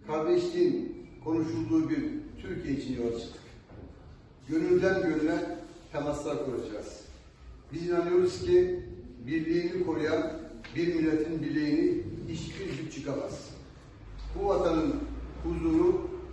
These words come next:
kardeşliğimizle Bekası birliğimizdedir. Güçlü devlet, kararlı millet, terörsüz Türkiye demektir. Bugün burada bulunan her bir teşkilat mensubu arkadaşlarımız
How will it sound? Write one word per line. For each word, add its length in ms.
kardeşliğimizle 1300
Bekası 680
birliğimizdedir. 920
Güçlü 360
devlet, 360
kararlı 800
millet, 420
terörsüz 460
Türkiye 380
demektir. 380
Bugün 360
burada 640
bulunan 400
her 240
bir 180
teşkilat 560
mensubu 340
arkadaşlarımız 640